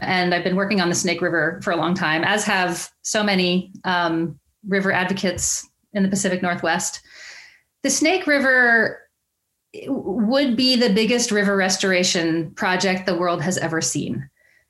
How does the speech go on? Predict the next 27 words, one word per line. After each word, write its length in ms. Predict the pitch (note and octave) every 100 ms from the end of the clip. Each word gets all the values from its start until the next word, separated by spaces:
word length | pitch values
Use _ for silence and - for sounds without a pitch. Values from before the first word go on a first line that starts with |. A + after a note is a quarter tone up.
| _ _ _ _ _
We're 260 | A3 B3 C#4+
talking 420 | C#4 C#4 C#4+ C#4+
about 340 | B3 G#3+ G3 -
something 360 | G3 F#3+ F#3+
on 100 | F3+
a 100 | F3
really 340 | F3 F#3+ G3 G3
grand 440 | E3 E3+ E3+ E3
scale. 580 | - - D3 G#2 - - _ _ _ _ _ _ -
We 220 | A3+ C4+
recognize 920 | A3+ A#3 B3+ G#3 G3+ F#3+ F3+ F3 F3
how 200 | G3 F#3
big 200 | F3+ D#3
this 200 | E3 -
is 400 | C3+ C3+ - - -
and 120 | G3
how 100 | G3+
significant 680 | G3 G#3 F#3 F#3+ F#3+ E3+ D#3+
this 200 | C#3 D3
is. 360 | B2+ F3+ - -
And 520 | G#3+ G3+ G3+ G3 G3 - - - - _ _ _ _ - - - -
I 160 | A3+
think 220 | D4 C#4+
for 140 | C#4+ C4
a 60 |
long 280 | A#3 A3+ C4
time, 680 | C#4 G#3 F#3+ F#3 F#3 F#3+